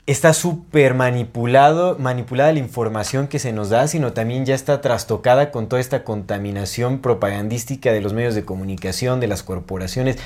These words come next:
Ya todo lo metieron ahí. Realmente nuestra educación es una revoltura de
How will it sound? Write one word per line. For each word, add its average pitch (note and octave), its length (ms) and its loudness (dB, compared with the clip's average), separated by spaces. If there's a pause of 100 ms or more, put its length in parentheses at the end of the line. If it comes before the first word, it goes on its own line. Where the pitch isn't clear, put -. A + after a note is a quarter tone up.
(180)
Ya C#3+ 300 2
todo F3 340 6
lo D#3 100 2
metieron C3 440 -2
ahí. A#2 260 -2
Realmente D3 480 0
nuestra B2 220 -2
educación A#2 320 -2
es C3 100 -2
una C#3+ 180 2
revoltura A#2+ 520 2
de A2 200 0